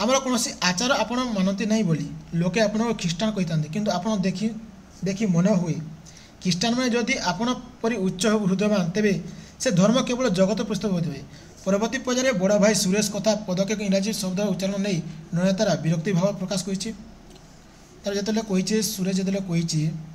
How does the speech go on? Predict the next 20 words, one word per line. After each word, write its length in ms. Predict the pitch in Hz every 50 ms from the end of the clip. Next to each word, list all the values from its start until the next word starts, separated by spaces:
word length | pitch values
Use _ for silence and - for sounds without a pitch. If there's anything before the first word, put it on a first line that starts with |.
| - - - - - - - - - -
ଇଂରାଜୀ 260 | 170 160 156 175 185 170
ଶବ୍ଦ 400 | - - - - - 156 156 156
ଯେତେବେଳେ 220 | 156 165 170 160
ଉଚ୍ଚାରଣ 320 | 151 156 160 156 156 160
କରିଛି, 280 | 165 156 147 147 - -
ସେହି 160 | - 160 151
ସମୟରେ 240 | 151 151 151 156 156
କ'ଣ 80 | 175 175
ନୟ-, 320 | 160 147 147 151 156 151
ନୟ-, 240 | 151 151 151 147 151
ଆମ 180 | 147 147 147
ନୟନତାରା 540 | 143 143 143 143 151 160 156 156 147 160 170 - - - - - - - - - - - - - - - - - - -
ଯେନ୍ 300 | 151 139 139 143 147 147
ଆମର 200 | 143 143 143 143
ଉପନ୍ୟାସର 840 | 143 - 147 143 143 143 - 156 151 147 147 143 - 160 160 156 147
ନାୟିକା 340 | 156 151 143 143 - - 170 185 - - - - - - - - - - - - - - - - - - - - - - - - - - - - - - - - - -
ବିରକ୍ତି 240 | 151 151 156 175 170
ଭାବ 140 | 160 170 165
ପ୍ରକାଶ 260 | 156 156 156 - -
କରିଛନ୍ତି। 320 | - 156 - 156 - -